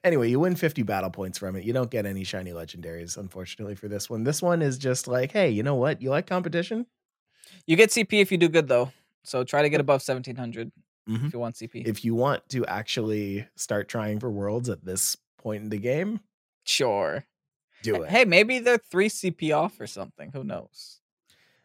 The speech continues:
Speaker 2: My
Speaker 1: Well, I
Speaker 2: job is
Speaker 1: mean
Speaker 2: to gatekeep, gatekeep the people who are three C P off. That's
Speaker 1: Right.
Speaker 2: my job.
Speaker 1: Right. You have absolutely no inkling of actually going to, to Worlds at this point,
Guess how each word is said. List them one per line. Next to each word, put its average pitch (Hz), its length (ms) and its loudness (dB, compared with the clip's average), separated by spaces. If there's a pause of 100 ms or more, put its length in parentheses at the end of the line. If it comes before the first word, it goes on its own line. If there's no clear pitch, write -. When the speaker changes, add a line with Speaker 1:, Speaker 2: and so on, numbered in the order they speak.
Speaker 2:
My 160 160 8
Speaker 1:
Well, 214 60 8
I - 20 4
Speaker 2:
job 226 220 12
is 202 180 6
Speaker 1:
mean 220 60 2
Speaker 2:
to 160 80 4
gatekeep, 151 500 0 (500)
gatekeep 147 440 -2
the 127 80 -14
people 131 320 -6
who 123 100 -4
are 127 160 2
three 113 220 -12
C - 180 -16
P - 220 -18
off. - 220 -14 (640)
That's - 180 0
Speaker 1:
Right. - 60 -8
Speaker 2:
my 98 160 0
job. 50 300 -14 (800)
Speaker 1:
Right. - 200 -12 (540)
You 123 100 4
have 117 120 -2 (100)
absolutely 123 720 0
no 113 440 -2
inkling 107 380 -4
of 95 80 -4
actually 95 380 -8
going 92 380 -8
to, 87 400 -12
to 113 100 -10
Worlds 95 420 -6
at 90 120 -14
this 98 120 -10
point, 101 320 -10